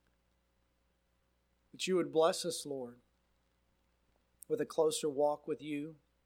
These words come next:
a better understanding of your will, the strength to live a life of holiness, to resist the temptations of the devil. Lord, we pray for your protection on us,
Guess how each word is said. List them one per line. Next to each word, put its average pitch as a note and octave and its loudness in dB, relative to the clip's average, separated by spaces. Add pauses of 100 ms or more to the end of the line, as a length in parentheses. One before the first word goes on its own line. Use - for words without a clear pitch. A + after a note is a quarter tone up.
(960)
a C#3+ -20
better D#3+ 4
understanding D#3 -2
of B2 -6
your C3 -6
will, D3 2 (1000)
the C3+ -8
strength E3 -2
to D#3 -4
live D#3+ 2 (640)
a C3 -10
life C#3 0
of A#2+ -18
holiness, E3 -2 (160)
to C3+ -14
resist B2+ -2
the C#3+ -12
temptations D#3 -2
of C3+ -8
the B2 -8
devil. C3+ -8 (2750)
Lord, D#3+ 6
we D3 0
pray E3+ 2
for E3 -10
your D3+ -2
protection E3 -2
on D#3+ -2
us, - -8